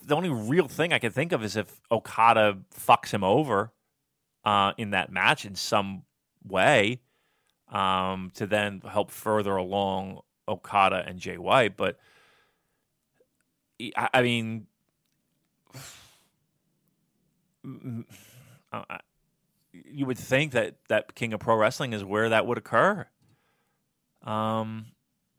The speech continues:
but that, again, that I just, and, and obviously White can't win. He's not, you know, going to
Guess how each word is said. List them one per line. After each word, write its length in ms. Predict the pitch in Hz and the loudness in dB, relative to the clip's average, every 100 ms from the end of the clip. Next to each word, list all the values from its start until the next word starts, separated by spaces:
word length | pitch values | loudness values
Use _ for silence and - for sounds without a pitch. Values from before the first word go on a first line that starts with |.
| _ | _
but 140 | - - | -8 -2
that, 180 | 117 127 | -2 -2
again, 340 | 120 175 160 | 0 0 0
that 160 | 104 110 | 0 -2
I 60 | |
just, 220 | 107 107 _ _ _ _ _ _ _ - 120 | -6 -12 _ _ _ _ _ _ _ -12 -6
and, 100 | 117 | -4
and 240 | 110 107 | -2 0
obviously 460 | 110 104 117 110 98 | 4 4 2 -2 0
White 240 | 107 101 | 2 0
can't 280 | - 98 - | -2 -4 -2
win. 400 | 113 127 117 147 - _ _ _ _ _ _ _ _ _ _ | -2 0 -2 -8 -18 _ _ _ _ _ _ _ _ _ _
He's 260 | - 82 | -18 -10
not, 140 | 98 90 _ _ 95 | -8 -10 _ _ -18
you 80 | |
know, 100 | 87 | -16
going 320 | 87 98 90 87 | -12 -12 -12 -14
to 320 | 92 87 | -16 -16